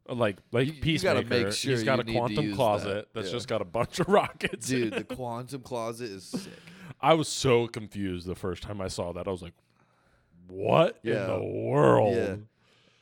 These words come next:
Speaker 1: But
Speaker 2: Uh,
Speaker 1: overall, I'm loving it so far. I think
Speaker 2: Yeah.
Speaker 1: that,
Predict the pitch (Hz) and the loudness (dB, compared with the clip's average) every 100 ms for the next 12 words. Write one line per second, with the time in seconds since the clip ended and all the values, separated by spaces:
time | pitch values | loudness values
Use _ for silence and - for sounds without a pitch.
0 | _ _ _ _ 131 123 107 90 95 _ | _ _ _ _ 0 2 2 -2 -10 _
1 | _ _ _ - 220 165 147 123 95 - | _ _ _ 6 8 10 10 10 8 4
2 | 117 131 110 101 92 92 110 98 - 92 | -2 2 0 0 -6 -8 -4 -4 -2 -2
3 | 87 90 - 110 139 127 - 104 95 | -2 -4 -4 -2 0 -2 0 0 0